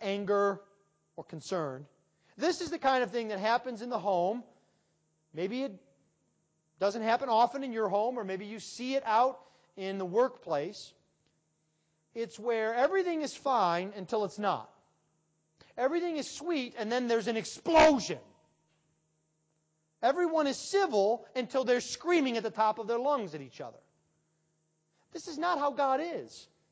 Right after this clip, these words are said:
He's not fickle. He's not a God who thinks all of a sudden, "I'm gonna get really angry." You see, the wrath of God is a steady thing.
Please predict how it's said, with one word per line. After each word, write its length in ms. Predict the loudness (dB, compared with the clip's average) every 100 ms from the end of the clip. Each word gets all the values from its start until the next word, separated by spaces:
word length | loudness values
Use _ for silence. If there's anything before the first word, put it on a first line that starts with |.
| _ _ _ -8
He's 160 | -4
not 160 | 0 -2
fickle. 640 | 0 -2 4 4 4 0 -14 _ _ _ _ _
He's 180 | -8 -4
not 240 | 0 0 0
a 60 |
God 420 | 2 4 6 6 2 -10 -6
who 120 | -6
thinks 360 | -2 -4 -4 0
all 240 | 6 6
of 60 | 4
a 60 |
sudden, 560 | 0 4 4 4 -4 -14 _ _ _ _ _ _ _ -2
"I'm 140 | 0 2
gonna 140 | 0
get 160 | 0 0
really 220 | 0 2
angry." 540 | 0 0 -2 -6 -10 -16 _ _ _ _ _ _ _ _ _ _ _ _ -16
You 100 | -8
see, 140 | -4
the 120 | -2 2
wrath 360 | 4 4 4
of 140 | 0 0
God 460 | 2 4 2 0
is 160 | -4 -4
a 140 | -6
steady 580 | -6 -10 0 2 2 -2
thing. 360 | -6 -6 -6